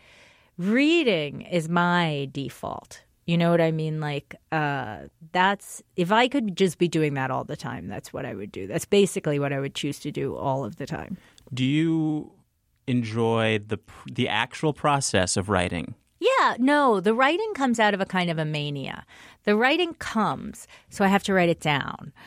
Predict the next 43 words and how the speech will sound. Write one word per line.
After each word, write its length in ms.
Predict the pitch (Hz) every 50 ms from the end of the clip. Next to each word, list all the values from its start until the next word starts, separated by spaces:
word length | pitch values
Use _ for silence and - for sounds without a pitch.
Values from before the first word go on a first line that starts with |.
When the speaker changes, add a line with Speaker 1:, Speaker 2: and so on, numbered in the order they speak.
| - - - - - - - - _ _ _ _ _ _ _ -
Speaker 1:
But 540 | 151 - 208 202 208 202 196 196 180 - _ _ _ _ _ _ _ _ _ _ _ _ _ _ _ _ _ _ _ _ _ - - _ _
if 180 | 214 226 208 - -
that 500 | 190 180 190 196 240 226 247 - - -
didn't 280 | 285 294 240 220 196
happen, 1400 | 180 156 151 143 - - - - - - 170 196 240 262 269 262 - - 165 120 82 78 78 - - - 165 - - -
if 120 | 202 202 - -
this, 260 | 202 190 139 - -
<laughs> 20 | -
like, 220 | 214 247 247 240
if 120 | 262 226 -
the 100 | 247 240
stories 560 | - - - 269 277 311 339 339 330 - -
were 100 | 247 240
not 240 | 220 208 196 - -
come, 300 | - - - 226 226 220
if 140 | 190 202 185 -
there 100 | 220 226
was 100 | 226 214
not 180 | 247 269 269
just 180 | - 294 - -
sort 140 | - 220 208
of 220 | 190 160 143 -
dialogue 600 | - 147 143 151 160 165 170 165 151 147 147 143 151
in 80 | 147
my 140 | 147 143 143
brain 480 | 139 131 139 135 143 151 165 170 170 151
all 160 | 127 131 131
the 120 | 120 131 135
time 360 | - - 131 131 123 127 135
and 140 | 127 135 151
creative 440 | - - 160 156 151 147 151 139 -
things 240 | - 135 135 135
happening, 540 | - - 131 135 - - 151 135 117 107 104
I 80 | - 123
wouldn't 320 | 139 143 139 135 127 -
do 140 | - 156 147
it. 120 | 139 -
But 120 | - 220 233
I, 140 | 262 262 - -
and 120 | 269 302
I 100 | 320 320
always 400 | 320 - 311 370 523 587 - - -
wonder 640 | 196 175 180 190 190 185 175 165 151 147 143 143